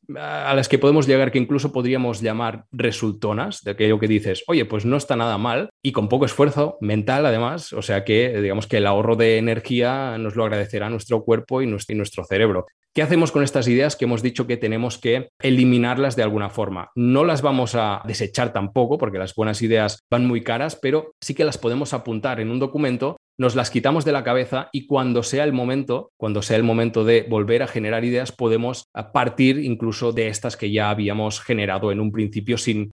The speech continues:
incluso entrar en el proceso creativo, ¿no? Entonces, lo que buscamos aquí son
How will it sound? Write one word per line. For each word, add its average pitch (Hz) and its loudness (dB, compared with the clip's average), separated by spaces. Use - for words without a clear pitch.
incluso 107 2
entrar 107 0
en 101 0
el 95 -4
proceso 101 -6
creativo, 92 -2
¿no? 165 0
Entonces, 120 4
lo 123 4
que 113 4
buscamos 127 2
aquí 131 0
son 123 -4